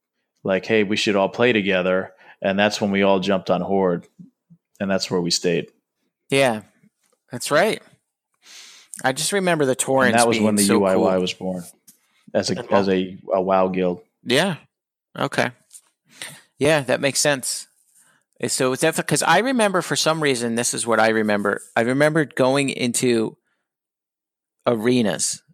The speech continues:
Speaker 2: Was it called arenas? With you guys
Speaker 1: The,
Speaker 2: to get
Speaker 1: the
Speaker 2: the tiered
Speaker 1: Battlegrounds.
Speaker 2: gear and Kev going,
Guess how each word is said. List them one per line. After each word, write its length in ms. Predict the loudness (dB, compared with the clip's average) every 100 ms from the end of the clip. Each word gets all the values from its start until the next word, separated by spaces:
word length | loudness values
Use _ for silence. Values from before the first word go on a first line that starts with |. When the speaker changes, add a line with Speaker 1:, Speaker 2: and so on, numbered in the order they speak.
| _ -10
Speaker 2:
Was 100 | -8
it 60 |
called 220 | -2 -2
arenas? 500 | 0 -2 -2 -2 -6 -10 -20 -20 _
With 140 | -6 -4
you 80 | 0
guys 240 | 2 0
Speaker 1:
The, 60 | -2
Speaker 2:
to 40 |
get 240 | 0 0
Speaker 1:
the 60 | 2
Speaker 2:
the 140 | 4
tiered 220 | 4 4 0
Speaker 1:
Battlegrounds. 80 | -2
Speaker 2:
gear 320 | 0 0 -2 -4
and 240 | -4 -4 -8 _ _ _ -6
Kev 260 | 0 0 2
going, 360 | 2 2 0